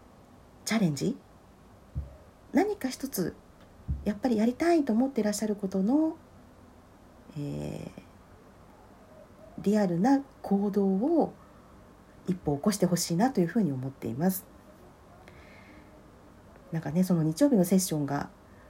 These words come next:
私にまたエネルギーを与えてくれたので、<laughs> ちょっとまだ私も今日は、あの、テンションがね、上がっておりますけれども、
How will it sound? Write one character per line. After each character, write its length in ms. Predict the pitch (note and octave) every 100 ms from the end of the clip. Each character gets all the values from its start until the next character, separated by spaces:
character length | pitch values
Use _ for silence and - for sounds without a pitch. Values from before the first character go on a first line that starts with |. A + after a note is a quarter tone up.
| - - -
私 300 | E3 F#3 F3+
に 140 | F3
ま 100 | E3
た 100 | E3
エ 40 | D#3+
ネ 100 | F3
ル 120 | G3
ギ 160 | F#3 D#3
ー 20 |
を 60 | C#3+
与 200 | - G#3
え 40 |
て 100 | A#3
く 120 | A3+
れ 120 | G#3+ A3
た 160 | B3+
の 160 | G#3+ E3
で、 340 | F#3 A#3 F#3+ F3+ - - - - - - -
<laughs> 840 | - - - - - - - - -
ち 60 |
ょ 40 | A3
っ 20 |
と 100 | F3+
ま 80 | F3+
だ 100 | D#3
私 400 | E3+ - E3+ E3
も 120 | D#3+ -
今 180 | F3 C#3
日 40 |
は、 180 | C#3 - -
あ 120 | C#3
の、 320 | C3+ - - - - - - - -
テ 120 | -
ン 40 | D3+
シ 100 | -
ョ 40 |
ン 40 | -
が 80 |
ね、 200 | D#3+ A3 -
上 80 | -
が 80 |
っ 60 | D#3
て 100 | -
お 60 | D3+
り 80 |
ま 100 | D3
す 80 | C#3+
け 100 | -
れ 60 | C3+
ど 100 | C3+
も、 180 | C3